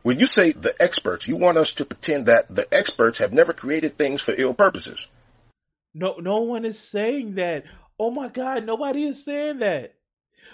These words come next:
Speaker 2: Like, literally, the reason why we know frostbite treatments is because the Japanese used to, uh, do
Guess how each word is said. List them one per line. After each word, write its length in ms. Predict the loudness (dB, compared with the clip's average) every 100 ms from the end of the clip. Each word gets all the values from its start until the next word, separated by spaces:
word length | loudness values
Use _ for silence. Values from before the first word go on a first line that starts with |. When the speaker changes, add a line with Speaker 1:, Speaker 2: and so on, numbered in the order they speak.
| _
Speaker 2:
Like, 260 | 2 2 2
literally, 500 | -4 -2 -2 -6 -8 -10 -2
the 100 | -2
reason 460 | 0 -4 -2 -2
why 180 | 2 2
we 260 | 2 -4 -4
know 260 | 0 0
frostbite 840 | 0 -8 0 2 2 0 2 2 0
treatments 800 | 0 0 0 -8 -12 -16 -20 _ _ _ _ _ _ _ _ _ _ -6
is 220 | -6 -6
because 600 | -12 -8 -2 0 0 -4 _ _ -10
the 140 | -6
Japanese 680 | 0 0 -2 -10 -10 -12 -16 _ _ -16
used 300 | -14 -12 -6
to, 180 | -4 -4
uh, 20 | -8 -18 -18 -20 -14
do 420 | -10 -8 -8 -12